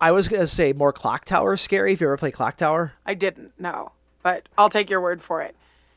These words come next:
Speaker 1: Okay.
Speaker 2: You mentioned something at the very top of the show about Lara Croft. And yes, at the time, Lara Croft was the only female protagonist in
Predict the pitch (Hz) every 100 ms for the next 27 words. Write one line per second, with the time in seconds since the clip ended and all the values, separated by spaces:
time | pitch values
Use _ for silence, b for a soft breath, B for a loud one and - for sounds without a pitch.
0 | - 113 - 78 - _ - 226 247 269
1 | 262 220 220 208 185 175 202 208 - 180
2 | 180 175 175 - 180 175 - _ _ _
3 | _ 190 180 185 180 170 - 170 147 -
4 | 180 - - 185 214 196 185 180 180 -
5 | 208 190 180 180 208 208 196 190 185 -
6 | - 190 170 - - 196 196 185 160 _
7 | _ _ 226 226 233 233 220 214 208 196
8 | - _ _ _ - - - 233 226 220
9 | 190 180 - 180 175 - 180 180 170 175
10 | 156 - - - - _ - 190 190 185